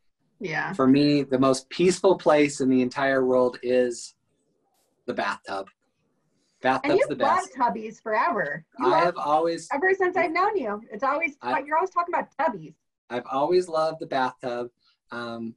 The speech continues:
Speaker 2: when we moved into our new house, like, that was the number one requirement, is I could finally have a big tub. And then added bonus, there was a hot tub in our backyard that people just left behind. Um, I tried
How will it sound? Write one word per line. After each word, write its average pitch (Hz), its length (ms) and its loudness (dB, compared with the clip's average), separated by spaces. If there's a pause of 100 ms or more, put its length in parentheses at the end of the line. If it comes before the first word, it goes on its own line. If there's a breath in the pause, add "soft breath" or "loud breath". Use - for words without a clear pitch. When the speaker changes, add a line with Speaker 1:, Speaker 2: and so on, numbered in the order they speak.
Speaker 2:
when 120 140 -8
we 120 100 -4
moved 143 260 -2
into 151 220 -4
our 139 100 2
new 135 140 2
house, 120 420 -2
like, 110 300 -4 (140)
that 113 180 0
was 120 120 -6
the 127 80 0
number 131 320 2
one 135 180 0
requirement, 120 560 -4
is 104 120 -14
I - 20 -20
could - 180 -16
finally 131 260 -2
have 131 160 -4
a 117 40 -6
big 113 260 -6
tub. 107 320 -8 (540 soft breath)
And 131 140 -2
then 170 260 0
added 147 320 -2
bonus, 147 680 -2 (480)
there 127 140 0
was 127 120 0
a 120 60 -2
hot - 320 -2
tub 131 160 -4
in 143 120 -6
our 147 140 -4
backyard 113 640 -10
that - 60 -20
people 123 260 -10
just 104 140 -16
left 113 260 -6
behind. 107 440 -8 (520 loud breath)
Um, 117 340 -6
I 117 120 -2
tried 143 460 0